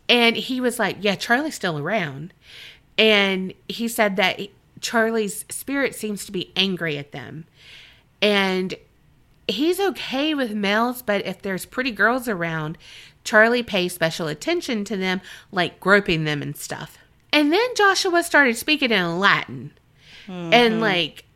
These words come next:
Speaker 1: talking about demons. And,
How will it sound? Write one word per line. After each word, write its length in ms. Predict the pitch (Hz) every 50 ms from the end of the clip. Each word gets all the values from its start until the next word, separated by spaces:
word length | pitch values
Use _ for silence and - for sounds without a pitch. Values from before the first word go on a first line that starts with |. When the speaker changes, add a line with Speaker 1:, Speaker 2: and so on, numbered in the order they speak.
| -
Speaker 1:
talking 400 | - - 269 254 247 254 - 247
about 420 | 226 202 196 180 165 - - - _
demons. 720 | - 339 370 359 339 339 330 330 320 320 320 320 - - - - - - - - _ _ _ _
And, 360 | - 240 240 233 226 208 -